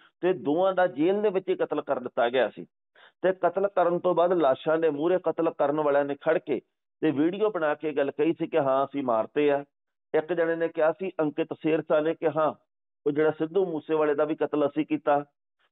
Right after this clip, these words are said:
ਫਿਰ ਕਈ ਗੱਲਾਂ ਹੋਰ ਵੀ ਉਹਨਾਂ ਨੇ ਕਹੀਆਂ ਸੀਗੀਆਂ। ਮਤਲਬ ਵੀ ਪੰਜਾਬ ਦੀਆਂ ਜੇਲ੍ਹਾਂ ਦੇ ਵਿੱਚ ਇਸ ਤਰੀਕੇ ਦੀ ਗੈਂਗਵਾਰ, ਇਸ ਤਰੀਕੇ ਦੀਆਂ ਲੜਾਈ ਝਗੜੇ ਦੀਆਂ ਖਬਰਾਂ ਆਉਂਦੀਆਂ ਰਹਿਣਗੀਆਂ ਤੇ ਰੁਕਣ ਦਾ ਨਾਂ ਨਹੀਂ ਲੈ ਰਹੀਆਂ। ਇਹ ਪਤਾ ਨਹੀਂ ਕਿਹੜੇ ਮੋੜ ਦੇ ਉੱਤੇ ਜਾ ਕੇ ਰੁਕਣਗੀਆਂ,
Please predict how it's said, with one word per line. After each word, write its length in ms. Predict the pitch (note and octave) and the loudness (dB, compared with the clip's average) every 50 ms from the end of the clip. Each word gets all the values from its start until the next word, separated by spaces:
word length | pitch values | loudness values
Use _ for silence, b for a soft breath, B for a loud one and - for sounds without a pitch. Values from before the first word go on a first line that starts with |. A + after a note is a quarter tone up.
| _ | _
ਫਿਰ 200 | - D#3 E3 E3 | -2 0 0 0
ਕਈ 260 | D#3+ - F3 F3 F3+ | 0 0 0 0 0
ਗੱਲਾਂ 240 | E3 E3+ D3+ D3+ D3 | 2 0 2 2 2
ਹੋਰ 260 | C#3 B2 C3 C#3+ D3 | 2 2 0 0 2
ਵੀ 100 | D#3 D#3+ | 2 0
ਉਹਨਾਂ 120 | E3 D#3 D#3 | 0 0 -2
ਨੇ 100 | D#3+ D#3 | -4 -4
ਕਹੀਆਂ 300 | - D#3+ D#3+ E3 E3 D#3+ | -4 -4 -2 -2 -2 -2
ਸੀਗੀਆਂ। 420 | - D#3 D#3 D#3 D#3 D3 C#3 C3+ - _ _ _ _ _ - | -2 -2 -4 0 0 0 0 0 -4 _ _ _ _ _ -4
ਮਤਲਬ 400 | C3+ D#3 - F#3+ G3 G3+ G3 F#3 | -4 -2 0 2 0 0 0 -2
ਵੀ 80 | G3 G#3 | -6 -6
ਪੰਜਾਬ 440 | - - E3+ D#3+ D#3 C#3+ C#3 C#3+ C#3 | -6 -4 -2 2 2 4 4 2 0
ਦੀਆਂ 260 | C#3+ D#3+ D#3 E3+ E3+ | -2 -2 0 0 0
ਜੇਲ੍ਹਾਂ 320 | D3 D#3+ D#3+ D#3+ E3+ F3 | 2 0 0 2 2 0
ਦੇ 80 | E3+ E3+ | 0 0
ਵਿੱਚ 220 | C#3 D3+ D3 - | 0 -2 -2 -4
ਇਸ 260 | D#3 D#3+ - D3+ D3+ - - | -6 -6 -4 -4 -4 -4 -6
ਤਰੀਕੇ 320 | C#3 C#3+ C#3+ - - C#3+ C#3+ | -8 -8 -6 -4 -2 -2 0
ਦੀ 180 | D3 C#3+ A#2+ | 0 0 0
ਗੈਂਗਵਾਰ, 520 | B2 A2+ A2+ A2+ A#2+ B2 C3+ C#3+ D#3 E3+ E3+ _ _ _ _ _ _ _ - | 0 0 0 0 0 0 2 2 2 0 -2 _ _ _ _ _ _ _ -2
ਇਸ 180 | D#3+ E3 D#3+ D#3+ | 0 0 0 -2
ਤਰੀਕੇ 380 | - D#3+ D#3+ D#3+ - E3+ D#3+ | -4 -4 -4 -4 -2 -2 -2
ਦੀਆਂ 200 | D3 C#3+ D3 C#3+ | -2 0 0 0
ਲੜਾਈ 280 | C#3 B2+ B2 B2 C3 C3+ | 0 2 2 0 0 0
ਝਗੜੇ 300 | - D#3 C3+ C3 B2 B2 | -2 -2 0 0 0 0
ਦੀਆਂ 160 | B2+ B2+ B2 | 0 -2 -2
ਖਬਰਾਂ 420 | - C3+ B2+ C#3 C#3+ C#3+ D3+ D#3+ D#3 _ _ _ _ _ _ - | -2 -2 0 0 2 2 0 -2 -4 _ _ _ _ _ _ 0
ਆਉਂਦੀਆਂ 340 | D3 D3+ D3 D3+ D3+ D#3+ D#3+ | 0 0 2 2 2 2 2
ਰਹਿਣਗੀਆਂ 360 | D3 D3+ D#3 E3 D#3+ F3+ F3 | 2 2 0 0 0 0 0
ਤੇ 160 | F3 F#3+ F3 | 0 0 0
ਰੁਕਣ 340 | C#3 C3+ C3 - - C3+ C#3 | 0 0 -2 -2 -2 -4 -2
ਦਾ 200 | C3+ D3 D3 C#3+ | 0 0 0 0
ਨਾਂ 260 | C3+ B2 A#2 A2+ A#2 | 0 0 -2 -2 -2
ਨਹੀਂ 160 | A#2 B2 B2 | -4 -4 -2
ਲੈ 160 | B2 B2+ B2+ B2+ | 0 2 2 2
ਰਹੀਆਂ। 380 | C3+ D3 D#3 D#3 D3+ D#3 D#3 - _ _ _ _ _ - | 0 0 0 0 0 -2 -2 -6 _ _ _ _ _ -2
ਇਹ 100 | F3 F#3 | -2 -2
ਪਤਾ 300 | F#3 F#3 - - E3+ E3+ | 0 -2 -2 0 0 -2
ਨਹੀਂ 140 | E3+ F3+ - | -2 -2 -6
ਕਿਹੜੇ 280 | - D#3+ D#3+ F3 F#3 | -6 -6 -4 -2 -4
ਮੋੜ 260 | F3+ E3 D3+ D3 C#3+ C3+ | -2 -2 -2 -2 -2 0
ਦੇ 100 | C#3 D3 | -2 -2
ਉੱਤੇ 180 | C#3+ D3 C#3+ | 0 0 0
ਜਾ 160 | C#3 C3+ B2+ | 2 2 0
ਕੇ 160 | B2 - C3+ B2+ | 0 2 0 0
ਰੁਕਣਗੀਆਂ, 560 | B2+ - E3 F3 F3+ E3 D#3+ D#3+ D#3+ D#3 | 0 0 0 0 0 0 0 0 0 0